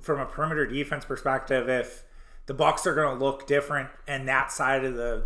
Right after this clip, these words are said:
the ball on, by, like, February, March, when Andre Jackson Junior gets his feet wet, when maybe Marjon Beauchamp gets a little more confidence and they can start using those guys. And when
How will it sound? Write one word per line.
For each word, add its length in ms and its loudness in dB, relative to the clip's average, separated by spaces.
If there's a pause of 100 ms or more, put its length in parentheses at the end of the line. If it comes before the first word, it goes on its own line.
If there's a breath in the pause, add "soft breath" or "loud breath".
(120)
the 120 4
ball 800 4 (380)
on, 360 -2
by, 320 4
like, 280 -2 (520)
February, 760 2
March, 600 2
when 400 -6 (420 soft breath)
Andre 320 2
Jackson 420 2
Junior 280 -4
gets 240 -2
his 160 -4
feet 260 -4
wet, 420 4
when 180 -4
maybe 320 0
Marjon 480 4
Beauchamp 560 -2 (420 loud breath)
gets 240 2
a 60 0
little 240 2
more 200 0
confidence 840 0
and 420 -2
they 120 2
can 180 -8
start 300 2
using 320 -4
those 280 0
guys. 540 2
And 220 -6
when 300 -4